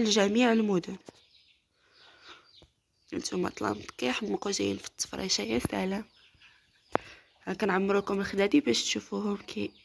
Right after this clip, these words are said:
كي كيجيو في التفريشه. غنولي نقول لكم العبارات: ربعة متر ونص، جوج متر وتسعين، ثلاثة متر وأربعين، ثلاثة متر وعشرين، وستاش المخدة كبيرة،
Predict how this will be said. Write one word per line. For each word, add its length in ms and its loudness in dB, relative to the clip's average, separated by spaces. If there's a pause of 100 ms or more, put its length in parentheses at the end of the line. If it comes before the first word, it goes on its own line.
(340)
كي 120 -4
كيجيو 340 2
في 100 -10
التفريشه. 580 -4 (1600)
غنولي 340 6
نقول 240 4
لكم 220 0
العبارات: 680 2 (640)
ربعة 280 10
متر 400 6
ونص، 540 -2 (1000)
جوج 240 6
متر 340 8
وتسعين، 640 2 (760)
ثلاثة 280 8
متر 400 8
وأربعين، 680 0 (680)
ثلاثة 280 4
متر 380 6
وعشرين، 540 4 (340)
وستاش 460 2
المخدة 480 0
كبيرة، 600 4